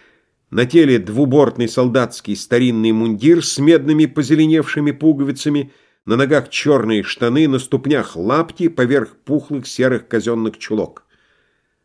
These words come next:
Его лицо в свете лампы отливало в два цвета: восково-желтый и фиолетовый. Глаза смотрели страдальчески злобно.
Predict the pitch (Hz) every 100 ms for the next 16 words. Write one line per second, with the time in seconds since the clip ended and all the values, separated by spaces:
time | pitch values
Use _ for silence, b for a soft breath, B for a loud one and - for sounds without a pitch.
0 | _ _ - 95 113 123 120 135 110 -
1 | 120 113 107 113 110 98 104 101 - 107
2 | 120 127 113 90 98 120 - 107 113 101
3 | 76 - b b b b b b _ _
4 | _ _ _ _ _ _ - 107 - -
5 | 120 117 104 - 170 147 - 87 - 107
6 | - 120 117 104 90 64 58 _ _ _
7 | _ _ _ _ _ _ 67 92 107 135
8 | 135 135 127 135 127 123 - 120 110 113
9 | 104 101 - 107 92 104 92 80 76